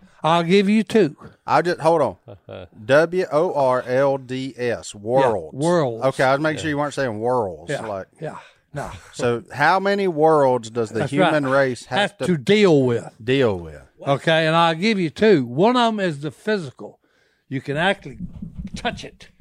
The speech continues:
Speaker 2: Okay.
Speaker 1: Okay, and see it, and actually pick it up and feel it.
Speaker 2: Okay.
Speaker 1: Okay, and the other one is unseen, the microscopic world. Now,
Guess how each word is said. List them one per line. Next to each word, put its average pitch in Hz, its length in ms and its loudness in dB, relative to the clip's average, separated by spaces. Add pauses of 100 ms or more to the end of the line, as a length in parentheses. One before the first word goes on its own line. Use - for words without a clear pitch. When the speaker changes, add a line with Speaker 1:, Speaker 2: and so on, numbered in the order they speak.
(140)
Speaker 2:
Okay. 110 240 -6
Speaker 1:
Okay, 147 480 -2 (220)
and 123 200 -12
see 240 300 -12
it, - 240 -20 (500)
and 131 120 -16
actually 170 420 -14 (160)
pick - 220 -14
it 233 100 -16
up 226 220 -16
and 101 180 -20
feel 254 280 -6
it. - 280 -20 (2000)
Speaker 2:
Okay. - 240 -8
Speaker 1:
Okay, 156 320 -4
and 139 120 -8
the 139 140 -2
other 240 240 4
one 190 300 2
is 170 360 -4 (140)
unseen, 165 1200 -4 (260)
the 131 120 -6
microscopic 165 1200 -8 (140)
world. 113 600 -14 (1600)
Now, 135 340 -4